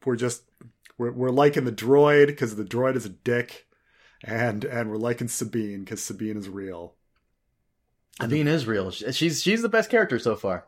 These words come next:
Speaker 1: Yeah. And, and the, you know, the, and the villains are intriguing, you know, even though they don't, they don't have enough lines.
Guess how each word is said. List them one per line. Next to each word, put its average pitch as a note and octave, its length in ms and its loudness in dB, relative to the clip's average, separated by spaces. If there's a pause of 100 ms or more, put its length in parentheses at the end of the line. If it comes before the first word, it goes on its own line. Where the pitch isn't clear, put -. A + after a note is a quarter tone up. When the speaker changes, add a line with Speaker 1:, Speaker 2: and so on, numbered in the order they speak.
Speaker 1:
Yeah. C3+ 220 -2 (260)
And, D3 160 -4
and D#3 160 -2
the, D#3 220 -6
you E3 80 0
know, C#3 120 4
the, C#3 280 4
and D#3 100 4
the D3 80 6
villains D#3+ 320 4
are C#3 120 10
intriguing, G2+ 600 -2
you A2+ 100 -8
know, G2+ 300 -8 (100)
even A#2+ 180 -4
though A2+ 120 0
they A2 100 0
don't, A2 240 -6
they A#2 80 0
don't A2 120 0
have G#2+ 100 -4
enough G#2 200 -8
lines. F#2+ 520 -10